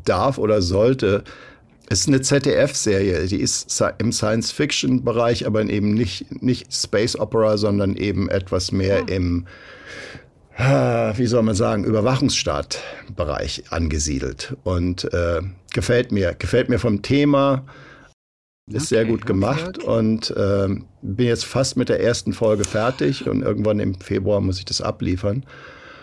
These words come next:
Speaker 1: Wie gesagt, das macht mir am meisten Spaß. Ich mach das total ganz alleine. Mein Assistent hat sich damals in zweitausendzwanzig, als ich nach Hawaii, äh,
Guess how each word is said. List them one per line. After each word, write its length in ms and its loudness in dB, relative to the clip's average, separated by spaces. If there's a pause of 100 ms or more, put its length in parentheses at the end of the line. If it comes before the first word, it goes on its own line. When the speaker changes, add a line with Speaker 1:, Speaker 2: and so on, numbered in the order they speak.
(240)
Speaker 1:
Wie 100 2
gesagt, 380 2
das 140 0
macht 180 2
mir 300 2 (100)
am 140 2
meisten 280 2
Spaß. 300 0
Ich 140 -2
mach 160 2
das 580 -4 (200)
total 680 0
ganz 340 0
alleine. 720 2
Mein 340 2
Assistent 880 -2 (760)
hat 220 -2
sich 420 -2 (320)
damals 380 0
in 80 0
zweitausendzwanzig, 1080 -2
als 160 -2
ich 160 -6
nach 220 -2
Hawaii, 380 0 (200)
äh, 320 0